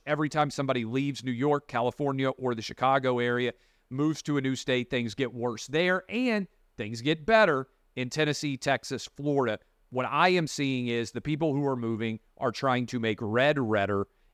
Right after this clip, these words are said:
and they are actually trying to ensure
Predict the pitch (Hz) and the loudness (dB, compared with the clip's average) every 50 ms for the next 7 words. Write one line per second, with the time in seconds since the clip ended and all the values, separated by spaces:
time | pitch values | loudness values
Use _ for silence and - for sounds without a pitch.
0 | _ - 131 123 117 113 113 117 113 - - 127 120 123 123 127 131 131 - 131 | _ -4 0 0 2 2 0 -2 -4 -6 -8 -4 -2 0 2 0 0 0 0 0
1 | 120 113 - 110 110 110 - - - 131 117 113 107 98 - - 131 117 110 110 | 0 0 0 -2 -2 -2 -2 -2 -2 -2 0 0 -2 -2 -2 -2 0 0 0 0
2 | 107 - 120 113 107 107 104 98 - - 175 170 160 143 127 120 - | -2 -4 -4 -4 -2 -4 -4 -6 -4 -2 0 2 2 2 2 0 -2